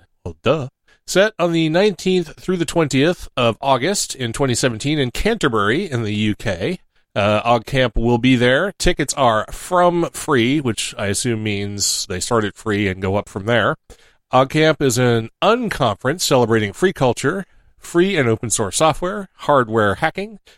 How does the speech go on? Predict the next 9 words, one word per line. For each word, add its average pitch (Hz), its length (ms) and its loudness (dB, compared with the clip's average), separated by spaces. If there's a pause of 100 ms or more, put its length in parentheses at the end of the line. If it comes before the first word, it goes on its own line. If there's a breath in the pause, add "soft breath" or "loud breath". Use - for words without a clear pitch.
(280 soft breath)
digital 170 320 4
rights, 180 340 0
and 151 220 -4
all 214 160 4
manner 180 420 2
of 135 180 0
collaborative 160 800 0
cultural 101 600 -6
activities. - 960 -6